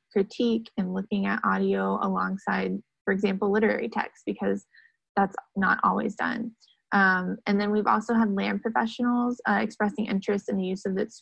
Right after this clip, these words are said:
tool, uh, to increase accessibility, which is pretty much its original intent. Um, and something else that I'm interested in and that actually came up in our last workshop is, you know, how can we facilitate workflows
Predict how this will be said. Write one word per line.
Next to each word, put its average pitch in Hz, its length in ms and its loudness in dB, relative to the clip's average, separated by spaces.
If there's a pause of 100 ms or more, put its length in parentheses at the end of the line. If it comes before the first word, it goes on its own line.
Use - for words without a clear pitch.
tool, 190 320 2 (380)
uh, 196 340 2 (140)
to 208 120 4
increase 196 440 -2
accessibility, 262 720 -2
which 196 240 0
is 185 140 -2
pretty 196 240 -2
much 185 240 -6
its 196 160 -6
original 185 460 -2
intent. 226 640 0 (480)
Um, 190 280 4
and 220 120 2
something 240 320 2
else 214 320 2
that 208 160 -2
I'm 233 200 4
interested 233 440 2
in 226 60 6
and 220 280 2
that 202 160 -2
actually 214 260 -4
came 214 180 -4
up 202 140 -4
in 196 80 -2
our 202 120 0
last 208 320 0
workshop 208 480 0 (100)
is, 196 300 -2 (340)
you 214 80 6
know, 196 120 2
how 214 360 2
can 226 160 4
we 202 260 0
facilitate 208 540 0
workflows 185 600 -2